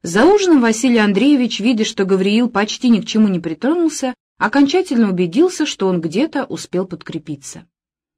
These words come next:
Пряча в усах усмешку, он спросил: «Кого же ты всё-таки встретил сегодня?» «Да одного знакомого партизана». «И он позвал тебя в столовую или харчевню?» «Позвал». «Ты, конечно, не мог отказаться и пошёл с ним».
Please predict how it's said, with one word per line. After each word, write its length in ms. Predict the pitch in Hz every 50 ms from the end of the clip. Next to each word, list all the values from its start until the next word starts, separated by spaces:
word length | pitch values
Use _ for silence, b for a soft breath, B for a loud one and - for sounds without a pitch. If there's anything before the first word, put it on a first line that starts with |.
| _ _
Пряча 400 | - 170 190 208 208 202 - 180
в 60 | 170
усах 320 | 175 170 185 175 170 170
усмешку, 500 | 156 147 - - 180 247 294 294 - -
он 200 | 180 - 165 170
спросил: 580 | 165 - - 170 175 175 175 - 156 139 135 _ _ _ _ _ _ _ _ _ _ _
«Кого 280 | - 214 254 302 349 330
же 100 | 320 285
ты 120 | 330 339
всё-таки 440 | 302 - 349 302 220 214 190 226 233
встретил 440 | 226 - - 269 262 226 - 175 170
сегодня?» 600 | - - 196 185 175 165 151 135 135 131 131 _ _ _ _ _ _ _ _ _ _ _ _ _ _ _
«Да 340 | _ 175 170 240 330 403 392
одного 380 | 330 220 214 214 208 202 220 226
знакомого 640 | 202 185 202 196 185 - 214 226 214 196 180 175
партизана». 720 | 175 175 - - - 170 156 156 175 175 170 160 151 151 - _ _ _ _ _ _ _ _ _ _ _ _ _ _ _ _
«И 120 | - 175
он 220 | 185 208 262 277 254
позвал 380 | 247 233 214 175 202 233 247
тебя 240 | 240 233 214 208 208
в 60 | 196
столовую 600 | - - 202 190 190 196 240 277 294 277 269 240
или 220 | - - 214 226 233
харчевню?» 840 | 226 - 185 170 165 - - 175 175 180 180 180 175 175 170 - _ _ _ _ _ _ _ _ _ _ _
«Позвал». 680 | - 330 427 381 277 220 220 233 247 262 254 233 - _ _ _ _ _ _ _ _ _ _ _ _
«Ты, 120 | - 320
конечно, 420 | - 320 311 311 330 339 - - 302
не 140 | 294 302
мог 180 | 294 320 320 -
отказаться 560 | 302 - - 254 254 240 277 277 269 - 262
и 40 | 262
пошёл 440 | - 262 247 247 - 311 311 269 -
с 120 | - -
ним». 280 | 160 143 131 127 -